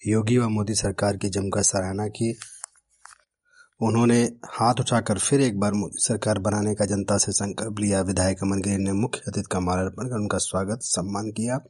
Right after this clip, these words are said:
इस अवसर पर नगर पालिका अध्यक्ष विजय शुक्ला रिंकू, पूर्व जिला अध्यक्ष शरद वाजपेयी, धर्मेंद्र गिरी, अजय गिरी, जवाहरलाल वर्मा, ब्लॉक प्रमुख विमल वर्मा, पंकज गुप्ता, दीपक मिश्रा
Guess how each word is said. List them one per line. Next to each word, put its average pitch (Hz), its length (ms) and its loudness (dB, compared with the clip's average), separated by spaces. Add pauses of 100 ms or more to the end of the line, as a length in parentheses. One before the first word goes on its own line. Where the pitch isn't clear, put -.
(360)
इस 131 140 2
अवसर 120 220 0
पर 117 120 -2
नगर 104 200 0
पालिका 95 380 -2
अध्यक्ष 98 240 -4
विजय 95 200 -2
शुक्ला 92 300 -4
रिंकू, 101 300 -6
पूर्व 104 300 -2
जिला 98 560 -4 (420)
अध्यक्ष 101 440 0
शरद 98 360 -2
वाजपेयी, 107 400 -4
धर्मेंद्र 104 520 -2
गिरी, 107 260 0
अजय 101 240 0
गिरी, 110 260 -2 (720)
जवाहरलाल 104 580 0
वर्मा, 104 300 -2
ब्लॉक 98 300 -2
प्रमुख 98 340 -8
विमल 104 200 -2
वर्मा, 107 260 -2
पंकज 95 440 -6
गुप्ता, 98 300 -2
दीपक 98 440 -4
मिश्रा 98 300 -4